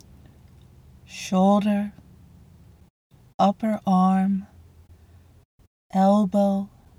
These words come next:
forearm, wrist,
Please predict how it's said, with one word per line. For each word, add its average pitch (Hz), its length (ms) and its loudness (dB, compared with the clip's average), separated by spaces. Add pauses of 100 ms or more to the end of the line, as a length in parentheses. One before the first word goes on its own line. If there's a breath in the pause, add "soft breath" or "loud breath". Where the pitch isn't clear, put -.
(1040)
forearm, 202 1200 0 (1120)
wrist, 190 1040 -4